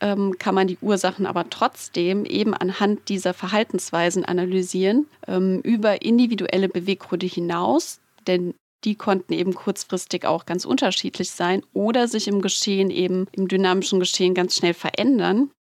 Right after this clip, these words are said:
Aber indem man dies, das Verhalten der AkteurInnen eben interpretiert, und zwar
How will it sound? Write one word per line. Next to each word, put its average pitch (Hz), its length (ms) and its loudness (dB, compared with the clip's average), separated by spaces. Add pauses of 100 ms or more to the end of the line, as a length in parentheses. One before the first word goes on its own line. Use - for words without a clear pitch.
(120)
Aber 190 360 2
indem 185 240 2
man 185 160 4
dies, 180 460 -2
das 185 180 0
Verhalten 220 640 0
der 170 120 0
AkteurInnen 180 600 0
eben 175 200 0
interpretiert, 226 920 -2
und - 180 -6
zwar 190 500 0